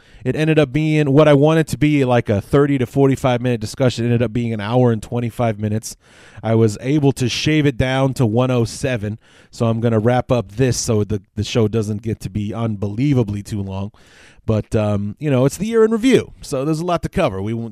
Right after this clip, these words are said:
talking about seventeen weeks worth of stuff. But, um, just a quick, uh, couple of bullet things. Uh, much to our chagrin, Adam Gase is no longer the offensive coordinator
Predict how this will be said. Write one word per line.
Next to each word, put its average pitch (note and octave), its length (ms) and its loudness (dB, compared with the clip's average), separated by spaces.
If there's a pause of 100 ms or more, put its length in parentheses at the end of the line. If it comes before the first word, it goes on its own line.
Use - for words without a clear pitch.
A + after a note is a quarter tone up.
talking C3+ 240 -4
about C3 180 -6
seventeen C3 460 -4
weeks B2+ 220 0
worth A2+ 100 0
of F#2+ 80 -10
stuff. - 400 -14 (520)
But, B2 240 0
um, A#2 440 0
just D#3 260 0
a E3 60 -2 (120)
quick, - 460 0
uh, D3 200 2
couple D3 360 -2
of G#2 100 -2
bullet D#3+ 240 0
things. E3 520 -6 (380)
Uh, A#2+ 220 -2
much D3+ 280 -2
to D#3+ 140 2
our D#3+ 160 4
chagrin, D3 460 0
Adam C3+ 340 -2
Gase C3 460 -4
is D#3 240 -2
no D3+ 160 0
longer B2+ 320 0
the A#2 200 -2
offensive A#2 500 -2
coordinator G#2+ 500 -4